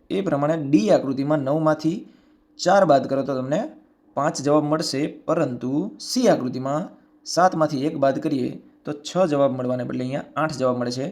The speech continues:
એટલે કે બાકીની આકૃતિમાં બાદબાકી છે, જ્યારે અહીંયા સાત ને એક આઠ એમ સરવાળો કરવામાં આવેલો છે, તેથી સી આકૃતિ અલગ આકૃતિ સાબિત થાય છે. આમ, સી તમારો જવાબ રહેશે. ત્રેવીસમો પ્રશ્ન.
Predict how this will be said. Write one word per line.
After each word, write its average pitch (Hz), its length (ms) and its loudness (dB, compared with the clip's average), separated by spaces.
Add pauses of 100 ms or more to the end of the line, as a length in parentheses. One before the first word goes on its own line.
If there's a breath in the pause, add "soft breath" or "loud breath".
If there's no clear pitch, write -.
(380 soft breath)
એટલે 160 120 0
કે 196 80 2
બાકીની 165 480 -2
આકૃતિમાં 180 720 0
બાદબાકી 151 380 2
છે, 165 160 -2
જ્યારે 139 200 2
અહીંયા 143 260 -2
સાત 127 320 -4
ને 143 80 -4
એક - 240 -6
આઠ 143 260 -4
એમ 127 80 -8
સરવાળો 147 440 0
કરવામાં 123 320 -2
આવેલો 131 160 -2
છે, 175 180 -8
તેથી - 600 -10 (240)
સી 202 300 0
આકૃતિ 131 480 -2 (340 loud breath)
અલગ 165 220 2
આકૃતિ 170 580 0
સાબિત 135 400 -4
થાય 151 140 -2
છે. 175 200 -6 (280 loud breath)
આમ, 151 260 -4 (520)
સી - 220 -2
તમારો 135 480 -2 (240)
જવાબ 123 340 0
રહેશે. - 300 -10 (1500)
ત્રેવીસમો 202 400 0
પ્રશ્ન. 156 380 -4